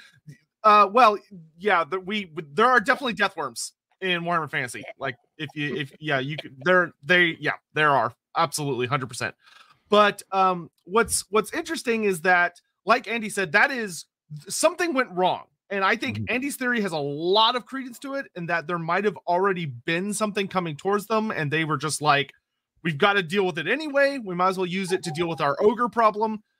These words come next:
Speaker 1: Um, 'cause the only other theory really is that they grabbed something, but they didn't realize what they were grabbing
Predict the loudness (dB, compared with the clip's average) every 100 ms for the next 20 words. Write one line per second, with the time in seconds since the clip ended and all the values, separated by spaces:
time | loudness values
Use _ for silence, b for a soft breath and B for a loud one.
0 | _ _ 2 4 4 0 _ _ 0 0
1 | 0 -2 0 0 2 0 0 0 0 0
2 | 0 2 2 2 -2 0 2 2 0 -4
3 | -4 -4 -8 -2 2 2 0 -6 -6 -6
4 | -6 -6 -6 -6 -4 -4 -4 -6 -8 -8
5 | -6 -2 2 4 2 2 -4 -4 -4 -4
6 | -6 0 2 2 0 -4 -8